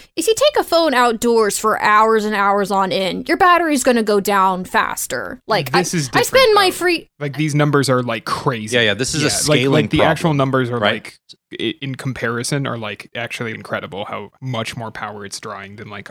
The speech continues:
Speaker 2: other similar phones.
Speaker 3: And it's an aberration in the industry. So obviously, again, an S twenty-two Ultra, if you put it at twelve hundred nits all day, obviously it's going to consume more battery more quickly. But this is disproportionate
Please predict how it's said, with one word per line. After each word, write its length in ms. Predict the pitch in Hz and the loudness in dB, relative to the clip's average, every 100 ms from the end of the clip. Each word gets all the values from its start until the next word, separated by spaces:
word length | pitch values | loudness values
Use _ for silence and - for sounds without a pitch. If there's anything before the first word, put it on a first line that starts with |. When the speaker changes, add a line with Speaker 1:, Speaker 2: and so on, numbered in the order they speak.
| - | -18
Speaker 2:
other 300 | 117 110 104 | -14 -14 -12
similar 380 | - 104 98 92 | -12 -12 -14 -14
phones. 440 | - - 151 - - _ _ - | -12 -14 -14 -18 -20 _ _ -4
Speaker 3:
And 100 | 131 | -2
it's 120 | 139 | -2
an 80 | 135 | -2
aberration 680 | 131 123 113 107 113 - 104 | 0 0 2 2 0 -2 -2
in 120 | 98 | -2
the 140 | 98 | -4
industry. 440 | 98 95 - 98 82 | -6 -6 -8 -8 -8
So 260 | - 98 | -2 -2
obviously, 760 | 95 107 117 113 - 110 104 - _ _ - | 0 -2 -2 -4 -2 -2 -2 -6 _ _ -8
again, 240 | 107 113 | -4 -2
an 100 | 120 | -2
S 120 | 113 - | -4 -2
twenty-two 360 | 117 107 117 | -2 -2 -2
Ultra, 380 | 123 147 - 104 | -2 0 0 0
if 160 | 101 - | -2 -4
you 320 | 104 101 98 _ _ _ - | -4 -4 -6 _ _ _ -4
put 220 | 139 127 | 0 0
it 160 | 117 110 | 0 -2
at 180 | 107 | -4
twelve 280 | - 120 110 | -2 -2 -2
hundred 280 | 110 104 98 | -2 -2 -2
nits 320 | 107 104 - - | -2 -4 -6 -6
all 260 | 113 117 113 | 0 2 2
day, 540 | 95 98 101 131 170 - _ _ _ _ - | 2 2 2 0 -6 -14 _ _ _ _ 0
obviously 640 | 127 117 113 - 110 107 | 0 0 -4 -6 -8 -8
it's 140 | 98 | -8
going 240 | - 104 98 | -4 -4 -4
to 480 | - 110 95 90 - _ _ - | -6 -6 -4 -8 -12 _ _ -10
consume 360 | 110 - 110 | -8 -6 -4
more 200 | 98 95 | -2 -2
battery 360 | 90 90 90 90 | 0 -2 -2 -6
more 220 | 85 87 | -8 -10
quickly. 540 | - 110 - 165 185 - _ _ _ - | -8 -10 -6 -8 -8 -12 _ _ _ -6
But 180 | 107 | -4
this 220 | 101 123 123 | -4 -4 -4
is 120 | 107 | -4
disproportionate 1000 | 113 - - - - 104 - 110 98 | -4 -6 -8 -6 -2 0 0 -2 -2